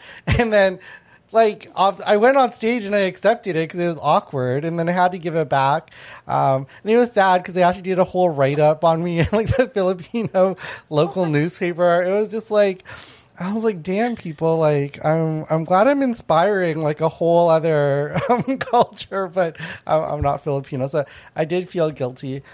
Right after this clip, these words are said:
Um, I, I do think Canada has one of the strongest educational systems, um, in the world. I know when they rank us, we're usually ranked above the U S, but, like, below, like, a lot of European countries.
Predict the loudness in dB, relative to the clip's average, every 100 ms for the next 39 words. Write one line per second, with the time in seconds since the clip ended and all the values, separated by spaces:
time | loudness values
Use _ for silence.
0 | -6 -4 0 0 2 0 -2 -4 -4 -2
1 | -2 0 2 2 -2 0 0 2 0 -4
2 | -2 -2 -2 -4 -6 -10 -8 -10 -6 -8
3 | -6 -8 -2 0 0 -2 -10 -18 -20 -8
4 | -6 -6 -6 -6 -4 -2 0 2 0 -2
5 | -6 0 2 2 0 0 0 0 0 2
6 | 4 2 -4 -10 -8 -6 -4 -4 -4 -2
7 | 0 -2 -2 -2 -2 -4 -4 0 2 0
8 | -4 -8 -6 -6 -4 -2 0 0 -2 -10
9 | -8 -4 -4 -4 -10 -10 -12 -10 -10 -12
10 | -10 -10